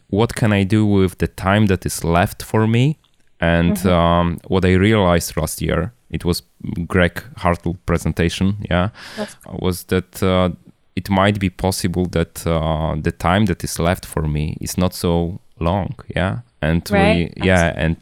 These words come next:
Speaker 1: this is the question we've alwa-, always asked, uh, ourselves, "What would you do, what I would do if I knew that I have one year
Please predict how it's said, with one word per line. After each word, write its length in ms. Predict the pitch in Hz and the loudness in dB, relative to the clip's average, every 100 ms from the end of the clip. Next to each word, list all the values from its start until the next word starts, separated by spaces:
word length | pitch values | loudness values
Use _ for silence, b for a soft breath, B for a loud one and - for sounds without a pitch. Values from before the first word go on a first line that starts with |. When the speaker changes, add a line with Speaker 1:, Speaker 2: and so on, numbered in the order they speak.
| - | -4
Speaker 1:
this 140 | 101 131 | -4 -2
is 100 | 104 | -2
the 80 | |
question 580 | 98 104 98 - 98 90 - B B B | -2 0 0 0 0 0 -2 B B B
we've 160 | 95 90 | 0 4
alwa-, 400 | 98 95 90 - - | 4 4 2 -2 -6
always 440 | - 98 95 90 | 2 4 4 2
asked, 340 | - 87 - - | 0 -2 -4 -10
uh, 320 | 85 82 82 87 | -2 0 2 2
ourselves, 500 | 87 - 82 87 - _ _ - | 0 0 0 -2 -4 _ _ -8
"What 340 | - 107 - | 0 0 0
would 320 | 101 101 104 101 | 0 0 0 0
you 140 | 90 | -2
do, 320 | 80 82 80 | 0 -2 0
what 280 | 80 90 - | 0 -2 0
I 180 | 87 98 | 2 2
would 240 | 95 82 | 2 -2
do 280 | - 76 78 - B B B B | -2 -2 -2 -8 B B B B
if 160 | 92 | 0
I 100 | 92 | 4
knew 300 | 95 92 92 | 6 6 4
that 420 | 90 82 76 - - | 2 0 0 -6 -4
I 140 | 78 80 | -2 -2
have 240 | 80 76 - | -2 -6 -6
one 260 | 76 78 76 | -2 0 0
year 320 | 71 67 64 | 0 -2 -4